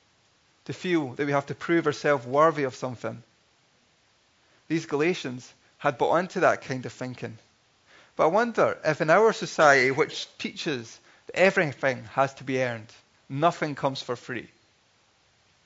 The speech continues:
that's one of the mantras that we will grow up with, and it follows us all around. But are, are we too then prone to buying in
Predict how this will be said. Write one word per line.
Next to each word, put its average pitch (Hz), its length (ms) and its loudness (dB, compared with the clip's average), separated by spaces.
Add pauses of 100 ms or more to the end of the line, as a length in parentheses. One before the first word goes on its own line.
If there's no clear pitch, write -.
(300)
that's 147 340 0 (100)
one 139 160 -2
of 127 100 -4
the 131 80 -8
mantras 131 500 -4
that 95 100 -10
we 135 60 -10
will 123 140 -10
grow 127 220 -6
up 135 160 0
with, 104 360 -14 (1040)
and 131 200 -2
it 123 100 -2
follows 135 720 -4
us 131 180 -4
all 127 200 0
around. 120 380 -2 (1600)
But 147 120 4
are, 170 260 4
are 180 100 6
we 220 160 -4
too 226 480 -8 (220)
then 139 180 -4
prone 151 380 -6
to 135 100 -10
buying 131 400 2
in 120 260 -4